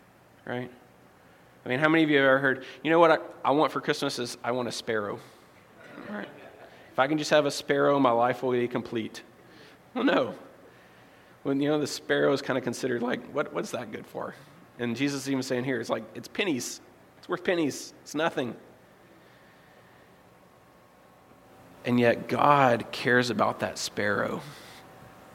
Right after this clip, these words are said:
And he cares about you even more. And he loves you even more.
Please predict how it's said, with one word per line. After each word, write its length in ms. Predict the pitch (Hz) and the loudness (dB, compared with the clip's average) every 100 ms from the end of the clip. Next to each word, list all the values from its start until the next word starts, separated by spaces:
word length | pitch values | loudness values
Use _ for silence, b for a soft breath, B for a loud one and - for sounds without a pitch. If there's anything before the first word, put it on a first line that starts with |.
| - B B B B B B - | -20 B B B B B B -14
And 100 | - | -10
he 40 | 113 | -8
cares 320 | - 143 131 | 0 0 0
about 380 | 120 123 - 127 | 0 -2 -2 -4
you 440 | 120 117 107 104 | 0 2 2 -2
even 480 | - 113 101 123 196 135 | -4 -4 -2 -4 -4 -6
more. 380 | 190 - - - - - - - - - - B B B B B - | -8 -6 -8 -10 -14 -20 -20 -20 -20 -20 -20 B B B B B -2
And 100 | 123 | 2
he 100 | 120 | 4
loves 500 | 120 123 131 131 - | 6 8 6 4 4
you 440 | 135 123 120 117 113 | 6 6 6 2 2
even 500 | 120 120 113 113 113 | 0 2 0 -2 -2
more. 420 | 107 110 101 | 0 0 0